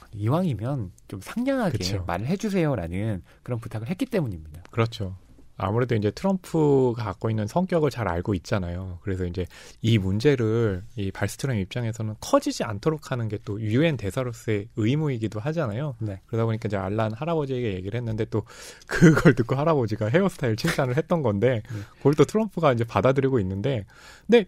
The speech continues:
Speaker 2: 사실은 이거는 허구이긴 해도, "아, 트럼프라면 능히 <laughs> 그럴 수 있지 않을까"라고 우리는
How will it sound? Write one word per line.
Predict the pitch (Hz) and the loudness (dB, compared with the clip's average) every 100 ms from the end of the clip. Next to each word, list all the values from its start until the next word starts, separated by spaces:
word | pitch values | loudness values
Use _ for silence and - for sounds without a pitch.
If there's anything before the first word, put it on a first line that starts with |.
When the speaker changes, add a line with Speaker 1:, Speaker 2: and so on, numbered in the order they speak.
| - | 0
Speaker 2:
사실은 | 254 262 220 | -2 4 2
이거는 | 160 135 196 208 | 2 2 4 4
허구이긴 | 190 285 285 269 226 214 | 6 6 6 2 4 2
해도, | 254 208 214 156 104 - - - | 2 2 2 2 0 -8 -12 -4
"아, | 104 | -2
트럼프라면 | 113 262 277 - 220 202 151 | 0 0 0 2 2 4 6
능히 | 131 170 | 8 6
<laughs> | - 175 - | 8 6 8
그럴 | 135 180 | 12 12
수 | - | 12
있지 | 165 185 | 12 12
않을까"라고 | 120 123 170 147 127 143 104 - - 269 127 147 139 | 12 10 8 8 10 10 8 2 -10 0 8 10 10
우리는 | 123 175 156 135 139 117 104 | 10 8 8 4 2 0 -2